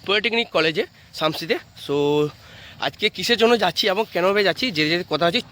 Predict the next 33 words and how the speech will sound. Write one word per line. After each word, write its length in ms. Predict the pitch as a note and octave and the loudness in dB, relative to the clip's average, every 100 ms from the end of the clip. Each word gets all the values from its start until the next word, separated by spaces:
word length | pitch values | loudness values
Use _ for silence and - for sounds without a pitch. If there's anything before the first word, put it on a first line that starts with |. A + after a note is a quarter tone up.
| - | -2
চলো 220 | F3+ D#3+ - - - - - | 0 0 -2 -14 -20 -20 -4
লেটস 200 | E3 F3+ - C3 | 0 0 -4 -2
গো। 120 | F3+ D#3 - - - | 2 2 2 2 6
So 60 | E3+ F3 D#3+ | 8 8 6
finally 300 | G3 A3+ B3 A3 | 6 8 8 8
বন্ধুরা, 260 | A3 G#3+ G#3+ | 6 4 2
পক্ষীরাজকে 520 | F#3 G#3+ A3 - - A3+ G3 - - - D3 | 0 4 4 6 6 6 4 4 2 2 2
নিয়ে 160 | F3 G3+ G#3+ - | 4 4 4 2
সঙ্গে 220 | F3 G3 F#3+ | 4 6 6
করে 140 | F#3+ A3 | 6 4
বাড়ি 160 | D3+ E3 | 4 4
থেকে 140 | F3 G3 F3 | 4 4 4
বেরিয়ে 220 | D#3+ G3 - | 6 6 6
পড়লাম 200 | F#3+ G#3 E3 | 6 6 4
আজকে 180 | - E3+ | 2 0
তোমাদের 220 | D#3+ D#3+ E3 | 2 4 4
সামনে 220 | E3 D#3+ D#3+ | 4 4 4
নতুন 160 | F3+ B3 A#3+ | 4 4 4
একটি 140 | A3 D#3+ | 4 6
ব্লগ 200 | C#3 D3 - - - - | 6 6 4 -2 -4 4
তুলে 140 | G#3 G3+ | 6 8
ধরার 180 | A3 G3+ | 8 8
জন্য। 160 | F#3+ D#3+ F#3 - - - D#3 | 6 6 6 4 0 2 4
আজকে 200 | F3+ B3+ A#3+ | 4 6 6
আমার 180 | A#3 A#3 F3 | 8 6 6
জীবনের 360 | F#3 G3+ G#3 G3 - - | 6 8 8 6 2 2
প্রথম 300 | D#3+ E3 A3 G#3+ | 4 6 6 8
অধ্যায় 220 | F#3+ F#3 F#3 | 6 6 4
এবং, 280 | F3 F3 E3 - D#3+ | 4 2 0 0 4
এবং 120 | F3 F3 E3+ - - | 6 6 4 0 2
প্রথম 220 | F3+ G#3+ E3 | 4 6 6
অগ্নি 200 | D#3+ G#3 G#3 | 6 6 6
পরীক্ষা 300 | G3 - | 6 6